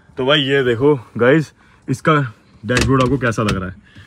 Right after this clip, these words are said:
तो भाई ये जो आप इसके अंदर meter देख रहे हो भाई ये एस इलेवन का लग चुका है इसके अंदर, ठीक है। और यहाँ पे भाई proper तरीके से आप एक बार dashboard की look देख लो, interior की look देख लो, पीछे मेरा point of view देख लो भाई मेरे को कैसी लग रही है। और यहाँ पे देख लो भाई, ठीक है,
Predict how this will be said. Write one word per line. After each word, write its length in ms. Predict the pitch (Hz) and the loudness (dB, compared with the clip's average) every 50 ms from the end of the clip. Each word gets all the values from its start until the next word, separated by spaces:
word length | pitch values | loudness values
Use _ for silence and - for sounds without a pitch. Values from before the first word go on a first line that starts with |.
| _ _ - | _ _ -8
तो 80 | 127 | -2
भाई 140 | 117 131 147 | 0 2 2
ये 80 | 160 147 | 2 2
जो 120 | 147 156 | 2 0
आप 160 | 147 147 135 | 0 0 -2
इसके 200 | 151 135 - - | -4 -6 -4 -4
अंदर 240 | 156 147 147 147 135 | -2 0 0 0 0
meter 320 | 131 135 147 139 - - | 0 -2 -2 -2 -2 -2
देख 200 | 175 156 180 170 | 0 0 0 0
रहे 100 | 160 165 | 0 0
हो 160 | 175 180 165 143 - _ | -2 -2 -4 -8 -12 _
भाई 160 | 110 117 131 135 | -4 -2 0 0
ये 120 | 143 156 - | 0 -2 -2
एस 140 | 143 139 - | -6 -4 -2
इलेवन 300 | 151 139 135 135 139 139 | -2 -2 0 0 -2 -2
का 80 | 135 143 | -2 -2
लग 120 | 139 135 | -2 -2
चुका 200 | - - 139 127 | -4 -6 -4 -4
है 60 | 143 135 | -4 -4
इसके 160 | - - 151 | -4 -6 -6
अंदर, 220 | 139 143 143 147 131 - _ _ _ _ | -4 -4 -4 -6 -8 -12 _ _ _ _
ठीक 120 | 139 135 | -6 -6
है। 120 | 156 160 139 - _ _ _ _ _ _ _ | -6 -6 -8 -12 _ _ _ _ _ _ _
और 360 | - 123 123 127 131 135 127 127 | -8 -6 -4 -2 -2 -2 -2 -2
यहाँ 320 | 117 113 120 123 127 131 | -2 -2 -2 -2 -4 -4
पे 140 | 117 143 143 | -4 -4 -4
भाई 320 | 127 123 127 139 151 151 139 - _ - _ _ _ - | -2 0 0 0 0 -2 -4 -8 _ -20 _ _ _ -6
proper 280 | 127 123 - - 131 | -6 -6 -4 -6 -6
तरीके 300 | 123 135 131 131 127 127 | -4 -4 -4 -4 -4 -4
से 100 | 120 135 | -4 -4
आप 120 | 135 127 127 | -4 -4 -4
एक 100 | 135 120 | -6 -6
बार 100 | 127 131 | -6 -4
dashboard 340 | 123 127 120 107 120 127 117 | -4 -4 -4 -4 -4 -4 -4
की 60 | 127 | -4
look 120 | 127 127 120 | -4 -6 -2
देख 180 | 117 143 143 - | -2 -2 0 0
लो, 220 | 151 170 170 151 - _ - _ _ _ _ - | 0 -2 -2 -4 -6 _ -20 _ _ _ _ -6
interior 480 | 127 131 110 139 139 147 160 180 190 | -6 -4 -2 -2 0 2 2 2 2
की 120 | 170 165 185 | 2 0 -2
look 120 | 180 165 | -2 -2
देख 180 | 147 156 175 160 | -2 -2 -2 0
लो, 140 | 170 180 185 175 147 - _ _ | 0 0 -2 -2 -4 -8 _ _
पीछे 260 | - 147 139 - 165 160 | -10 -10 -6 -4 -4 -2
मेरा 180 | 156 156 160 151 | 0 -2 -2 -2
point 220 | 135 156 147 151 | -2 -4 -4 -2
of 120 | 143 156 | -2 -2
view 140 | 139 147 160 | -2 -2 -4
देख 120 | 143 143 131 | -4 -4 -4
लो 120 | 143 151 | -4 -4
भाई 120 | 139 147 | -4 -4
मेरे 120 | 156 151 139 | -4 -4 -6
को 120 | 143 147 | -6 -8
कैसी 220 | 139 135 131 - 139 | -8 -8 -10 -10 -10
लग 120 | 127 120 | -8 -8
रही 140 | 120 120 139 | -8 -8 -8
है। 100 | 156 156 _ _ _ _ _ _ - | -10 -12 _ _ _ _ _ _ -8
और 280 | - 127 135 139 139 131 | -6 -4 -4 -4 -4 -6
यहाँ 240 | 117 123 120 123 127 | -6 -6 -6 -6 -6
पे 100 | 120 143 | -6 -6
देख 160 | 139 143 127 | -6 -6 -6
लो 120 | 135 139 | -6 -6
भाई, 200 | 131 127 131 156 160 - _ _ _ _ _ _ _ _ | -6 -6 -6 -6 -10 -14 _ _ _ _ _ _ _ _
ठीक 160 | - 131 127 139 | -10 -6 -4 -2
है, 200 | 156 156 151 | -2 -2 -4